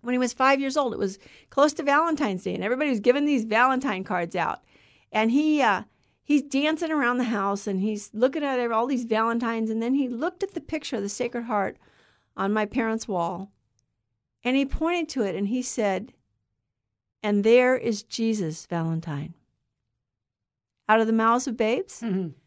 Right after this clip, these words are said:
Speaker 1: this five-year-old
Speaker 2: Beautiful.
Speaker 1: child sees this picture of Jesus,
Speaker 2: Mm-hmm.
Speaker 1: and he realizes everybody's trying to say they love each other, and here Jesus is. This pi-,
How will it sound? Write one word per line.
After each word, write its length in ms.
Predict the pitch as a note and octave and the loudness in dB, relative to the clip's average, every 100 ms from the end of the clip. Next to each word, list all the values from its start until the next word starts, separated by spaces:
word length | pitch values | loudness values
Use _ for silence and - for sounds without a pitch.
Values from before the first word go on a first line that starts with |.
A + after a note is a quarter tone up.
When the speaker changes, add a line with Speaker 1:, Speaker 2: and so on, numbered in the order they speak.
| _ | _
Speaker 1:
this 200 | B3+ B3+ | 0 2
five-year-old 600 | - C4 C#4+ D4+ D4+ C#4 | 4 4 4 4 4 4
Speaker 2:
Beautiful. 180 | A3 D#4 | 4 2
Speaker 1:
child 400 | C#4+ C4+ G3 - _ _ _ | 2 2 -2 -8 _ _ _
sees 360 | - D4+ E4+ E4 | -2 2 2 2
this 140 | D4+ | -4
picture 340 | - D#4 - | -2 -2 -2
of 120 | C4+ A#3+ | -2 -2
Jesus, 420 | C#4 D#4 D#3+ C#3+ | -2 0 0 -2
Speaker 2:
Mm-hmm. 80 | F#3+ | 0
Speaker 1:
and 120 | B3 | 2
he 100 | B3+ | 2
realizes 640 | D4 G#4+ F#4 A3 G3+ F#3 - - - - | 2 2 2 2 -2 -4 -12 -20 -6 2
everybody's 500 | C#4+ F#4+ F4+ F4 D4+ | 4 4 4 2 2
trying 200 | D#4+ D4 | 0 2
to 80 | C#4+ | 2
say 220 | - C4 | 2 4
they 160 | B3+ A#3+ | 6 6
love 280 | A#3+ D#4+ F4+ | 6 6 4
each 240 | D4 - | 2 0
other, 380 | F#3 F#3 G#3 A#3+ _ _ _ _ _ | -2 -2 -4 -8 _ _ _ _ _
and 140 | A#3+ C4 | 2 4
here 260 | D4 F4+ | 6 4
Jesus 640 | E4 - E4 F4+ F#4 D4 - | 2 4 4 6 4 2 2
is. 340 | G3+ G3+ A#3+ | 2 2 -2
This 200 | C4 B3 | -4 -6
pi-, 160 | - | -6